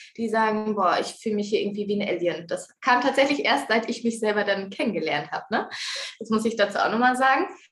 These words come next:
Ich habe immer schon gemerkt, dass ich anders bin, dass ich funktioniere, aber ich habe im Nicht-Selbst habe ich auch ein sehr manipulatives Design, da muss man ja auch mal ganz ehrlich sein,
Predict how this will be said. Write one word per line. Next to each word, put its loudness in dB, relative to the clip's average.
Ich 0
habe 2
immer 6
schon 2
gemerkt, 2
dass -6
ich -12
anders 0
bin, 0
dass -2
ich -10
funktioniere, 0
aber 2
ich -10
habe -2
im 0
Nicht-Selbst 0
habe -2
ich -6
auch -6
ein -2
sehr 0
manipulatives -4
Design, -10
da -14
muss -6
man 0
ja 2
auch -4
mal 2
ganz 0
ehrlich 2
sein, 2